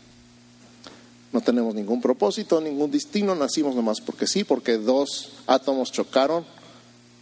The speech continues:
hace millones de años y ahora estamos aquí. Claro que porque es un accidente, todos tenemos dos ojos y una boca y una nariz y dos orejas, ¿no? Y todas están en el mismo lugar. Imagínate si fuera un accidente, ¿cómo estaríamos?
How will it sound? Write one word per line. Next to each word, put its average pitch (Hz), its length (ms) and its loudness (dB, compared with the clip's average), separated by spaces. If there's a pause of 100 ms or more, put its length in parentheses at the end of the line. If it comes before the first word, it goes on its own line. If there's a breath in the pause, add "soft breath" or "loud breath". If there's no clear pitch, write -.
(180)
hace 113 280 2
millones 120 400 0
de 170 80 4
años 190 320 0
y 127 80 2
ahora 120 120 2
estamos 107 340 -2
aquí. 90 180 -6 (2000 loud breath)
Claro 120 300 2
que 131 80 0
porque 120 260 0
es - 160 0
un 139 120 2
accidente, 143 500 2
todos 120 300 0
tenemos 117 360 0
dos 127 220 2
ojos 123 320 2
y 120 60 0
una 113 120 2
boca 110 360 0
y 104 60 0
una 101 140 0
nariz 104 340 -2
y 107 40 0
dos 104 160 0
orejas, 104 400 -2
¿no? - 100 0
Y 139 100 0
todas 131 260 4
están 113 200 0
en 120 60 2
el 117 60 0
mismo 113 240 0
lugar. 107 240 0 (400 loud breath)
Imagínate 160 380 2
si 127 60 -8
fuera 143 200 4
un 156 80 2
accidente, 123 500 0
¿cómo 156 160 -2
estaríamos? 123 520 0